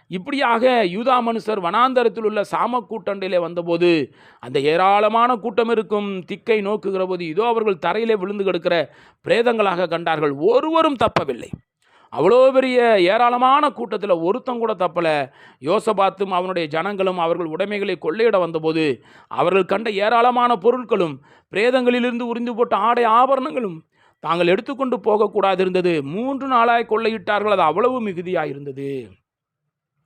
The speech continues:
கிறிஸ்துவுக்குள் பிரியமானவர்களே, மூணு நாளா கொள்ளையிட்டோம். அந்த யுத்தத்துல செத்து போனவங்களுடைய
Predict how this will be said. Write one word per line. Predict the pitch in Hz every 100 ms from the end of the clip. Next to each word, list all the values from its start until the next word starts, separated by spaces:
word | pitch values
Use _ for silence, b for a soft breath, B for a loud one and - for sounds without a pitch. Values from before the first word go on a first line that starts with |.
| _ _ _ -
கிறிஸ்துவுக்குள் | 160 190 202 160
பிரியமானவர்களே, | 185 202 196 190 220 285 - b b
மூணு | _ 151 269 359 349 277 156 - _
நாளா | 190 160 233 254
கொள்ளையிட்டோம். | 170 180 175 139 147 147 123 _ _ _ _ _ _ _ _ _ _ b b b b
அந்த | 160 180
யுத்தத்துல | 226 285 269
செத்து | 233 208 226
போனவங்களுடைய | 214 196 185 180 180 170